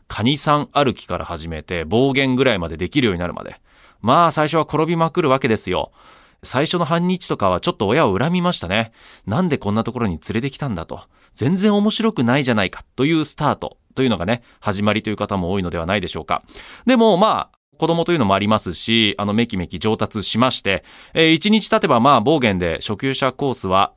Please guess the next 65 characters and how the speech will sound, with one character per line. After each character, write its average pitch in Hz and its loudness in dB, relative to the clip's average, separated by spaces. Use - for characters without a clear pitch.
滑 104 0
れ 110 2
る 101 0
よ 95 0
う 82 -4
に 80 -8
な 113 0
り、 101 -2
で、 220 2
ま 170 2
あ、 160 2
そ - -4
の 170 4
後 175 0
は 92 0
家 113 0
族 90 -6
と 82 -8
も - -12
滑 87 -6
れ 92 -2
る 90 -6
よ 85 -6
う 80 -8
に 80 -10
な 107 0
っ 110 -6
て 147 -2
と - -8
い 87 -8
う 90 -2
こ 80 -12
と 80 -8
だ - -2
っ - -10
た - -8
ん 78 -8
で 95 -2
す - -6
け 92 -6
れ 82 -6
ど 85 -6
も、 123 2
あ 190 2
の 196 2
ー、 190 -4
中 262 4
学 269 4
校 117 2
に 87 -6
上 107 -2
が 117 2
っ 113 -8
た 113 0
ぐ 110 -2
ら 101 2
い 78 -6
で、 95 0
ス - 2
ノ 190 6
ボ 151 6
を - 6
始 92 -2
め 78 -8
て、 - -14